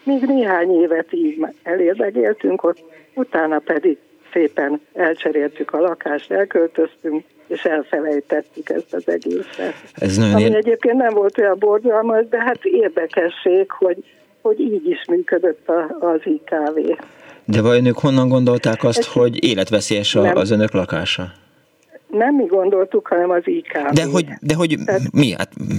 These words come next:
Speaker 1: hogy, hogy, hogy bontakozott ki ez a probléma, azt nem tudom, én mondom, óvodás voltam.
Speaker 2: Mhm.
Speaker 1: A szüleim már sajnos nem élnek, tehát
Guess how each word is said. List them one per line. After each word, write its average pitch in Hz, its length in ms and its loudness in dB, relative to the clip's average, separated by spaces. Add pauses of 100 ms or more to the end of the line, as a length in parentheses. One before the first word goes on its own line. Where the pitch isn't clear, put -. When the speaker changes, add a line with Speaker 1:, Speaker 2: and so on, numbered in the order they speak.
(180)
Speaker 1:
hogy, - 200 0
hogy, 262 320 -2
hogy 247 220 -2
bontakozott 226 720 0
ki 214 180 0
ez 202 120 2
a 226 100 2
probléma, 208 580 2
azt 202 160 -2
nem 233 200 0
tudom, 196 360 0
én 180 120 2
mondom, 190 400 2
óvodás 170 580 0
voltam. 180 480 0 (120)
Speaker 2:
Mhm. 123 240 4
Speaker 1:
A 180 140 0
szüleim 185 420 2
már 175 240 0 (100)
sajnos 180 420 -2
nem 175 200 -2
élnek, 170 420 -2
tehát 170 260 -2